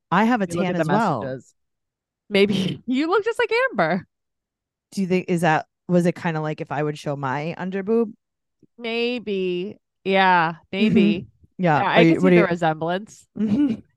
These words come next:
Speaker 2: I'm just picturing. I'm picturing your underboob, her underboob.
Speaker 1: <laughs> Same thing, right?
Speaker 2: Yeah, it's very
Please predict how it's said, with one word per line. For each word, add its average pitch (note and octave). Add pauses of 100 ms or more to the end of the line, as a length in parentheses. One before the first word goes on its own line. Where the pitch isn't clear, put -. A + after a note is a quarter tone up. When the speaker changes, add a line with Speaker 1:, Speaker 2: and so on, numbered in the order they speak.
(180)
Speaker 2:
I'm A3+
just B3
picturing. G3+ (220)
I'm F#3
picturing G3+
your F3+
underboob, F3+
her E3
underboob. F3
Speaker 1:
<laughs> -
Same G#3+
thing, F#3+
right? F#3+
Speaker 2:
Yeah, G#3
it's D#3+
very A3